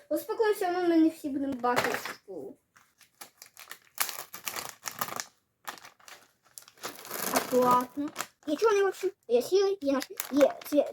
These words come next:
ці-, це фломастер з цвітом нашої шкіри. Ось вони, даже, да, даже зливаються.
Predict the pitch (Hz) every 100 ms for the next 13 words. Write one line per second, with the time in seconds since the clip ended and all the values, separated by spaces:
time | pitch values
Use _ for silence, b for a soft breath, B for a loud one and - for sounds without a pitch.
0 | - - 262 285 294 285 - 247 269 262
1 | 247 - - 302 403 247 - 233 226 -
2 | 277 b - 233 - 247 269 269 254 196
3 | -